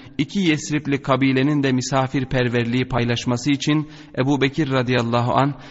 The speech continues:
Medine'ye biraz daha yakın olan Sunh köyündeki bir Hazreçli'de kaldı. Bir veya iki gün sonra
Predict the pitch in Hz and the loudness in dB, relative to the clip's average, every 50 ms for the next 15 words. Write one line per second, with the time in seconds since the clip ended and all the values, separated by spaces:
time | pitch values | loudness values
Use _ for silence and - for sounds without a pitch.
0 | - - - 120 131 139 156 190 190 175 160 165 160 147 143 185 190 175 160 147 | -20 -6 0 0 2 2 2 2 2 4 4 2 2 2 2 2 2 2 2 0
1 | 127 135 139 139 139 135 131 127 - 156 147 131 120 123 131 143 151 147 - - | 0 0 0 2 2 0 0 0 0 0 0 2 2 2 2 2 2 -2 -4 -12
2 | - - - - - - 180 190 185 151 - - - - - - 139 123 123 120 | -18 -20 -18 -16 -2 2 2 2 2 2 -2 -6 -12 -16 -4 0 2 2 4 4
3 | 117 113 117 110 113 135 127 117 135 139 131 135 - - - - - - 147 151 | 2 0 -2 -2 -2 -2 0 2 2 0 0 -2 -8 -16 -20 -10 -2 0 0 2
4 | 139 127 127 123 - - 131 131 120 123 123 - - - 107 107 110 107 - 73 | 2 0 0 -2 -2 -2 -2 0 2 0 0 -2 -4 -4 -2 -2 -2 -4 -8 -8
5 | - - - - _ _ _ _ _ _ _ _ _ _ _ _ _ _ _ _ | -10 -12 -18 -20 _ _ _ _ _ _ _ _ _ _ _ _ _ _ _ _
6 | _ - 185 214 202 180 127 123 120 120 123 127 131 - - 139 - - 196 165 | _ 2 2 2 4 2 2 2 2 4 4 4 2 2 0 -4 -2 0 0 2
7 | 127 120 107 107 113 - - 127 123 117 120 127 143 165 175 - - | 2 0 0 -2 -4 -4 -2 0 0 2 2 2 0 0 -4 -8 -14